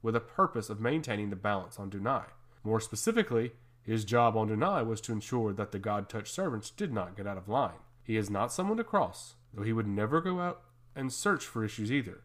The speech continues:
Gervania took a non-aggressive step toward Vesia's soldier. "Why would the goddess take issue with any plan of my master?" Ebolus scoffed while watching the young woman approach him. "Because it's quite difficult to trust your master, Gervania. He's always scheming up something,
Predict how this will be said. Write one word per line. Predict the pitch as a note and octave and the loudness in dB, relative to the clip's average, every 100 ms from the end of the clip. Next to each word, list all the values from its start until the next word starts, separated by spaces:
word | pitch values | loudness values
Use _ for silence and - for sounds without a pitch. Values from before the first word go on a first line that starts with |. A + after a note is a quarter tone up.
| - | -10
Gervania | G2+ A2 D3 B3+ A#3+ | 0 6 6 6 4
took | A#3 A3+ | 2 2
a | |
non-aggressive | G#3 G3+ G3+ F#3 G3 - F3+ | 4 4 4 4 2 2 -4
step | - - B2 - - | -4 2 0 0 -4
toward | B2+ A2 | 2 4
Vesia's | G2 D#3+ - G2+ | 4 0 0 -4
soldier. | - C#3+ A#2 F2+ - - - | 0 2 2 -2 -14 -20 -6
"Why | G2+ B2 | 4 4
would | G#3+ | 6
the | A3+ | 2
goddess | G3 G#3+ F3 - | 2 4 4 2
take | E3 - | -2 2
issue | E3 D#3 A2 | 0 0 -2
with | G#2+ A2 | 0 0
any | B2+ | 0
plan | G#2+ B2+ A#2+ | 0 2 2
of | G#2 | 2
my | G#2+ G2+ | 2 2
master?" | G2+ D3 D#3+ - - - - - - | 4 2 0 -8 -16 -20 -20 -6 -2
Ebolus | D#3 B3+ A3+ | 0 0 0
scoffed | - G3+ C3 - | 0 4 4 4
while | A2 G#2+ | 0 4
watching | B2+ C3+ B2+ | 4 4 0
the | A#2+ | 2
young | A#2 B2+ A2+ | 2 2 2
woman | G#2+ G#2 | 0 0
approach | G2+ B2+ B2+ | 0 0 -2
him. | F#2 - - - A2 | -4 -10 -18 -10 -4
"Because | A2+ A#2 | 0 0
it's | A#2 | -2
quite | - - C#3+ B2 | 0 2 2 2
difficult | D3 C#3 C3+ A#2 | 0 0 -2 -2
to | |
trust | A2 C#3 A#2+ - | -2 -2 -2 -2
your | G#2+ | 2
master, | B2+ F3 - G2 | 2 2 -2 -6
Gervania. | F#2+ F#2+ G2 G#2 D3 - - _ - | -4 0 0 0 -2 -8 -18 _ -6
He's | A2 G#2 | 0 4
always | D3+ G3+ - | 6 4 0
scheming | - F#3 F3 E3 | -4 0 2 2
up | - | 0
something, | - D#3 - E2 | 0 0 0 -10